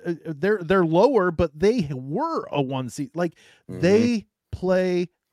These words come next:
Speaker 1: hardball against good teams.
Speaker 2: Well, and, and again, all three of those games were on the road for Michigan
Speaker 1: Yeah.
Speaker 2: State too.
Speaker 1: Yeah.
Speaker 2: I mean, and so for these efforts, it's just incredible. They're, they're close to breaking through and get one of those.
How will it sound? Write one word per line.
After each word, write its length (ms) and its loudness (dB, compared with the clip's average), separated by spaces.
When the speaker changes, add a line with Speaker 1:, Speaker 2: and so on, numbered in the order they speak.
Speaker 1:
hardball 720 -4
against 420 -6
good 340 -4
teams. 460 -12
Speaker 2:
Well, 260 10
and, 300 8
and 180 2
again, 480 4
all 220 10
three 260 4
of 60 4
those 200 2
games 280 2
were 120 0
on 100 2
the 100 -4
road 480 2
for 160 -4
Michigan 320 2
Speaker 1:
Yeah. 120 -2
Speaker 2:
State 220 -8
too. 320 2
Speaker 1:
Yeah. 140 -4
Speaker 2:
I 20 2
mean, 220 4
and 260 2
so 220 6
for 160 2
these 320 4
efforts, 480 4
it's 160 0
just 280 4
incredible. 600 2
They're, 320 6
they're 140 6
close 640 4
to 140 2
breaking 320 2
through 160 -2
and 80 -4
get 120 0
one 140 -2
of 80 -4
those. 220 0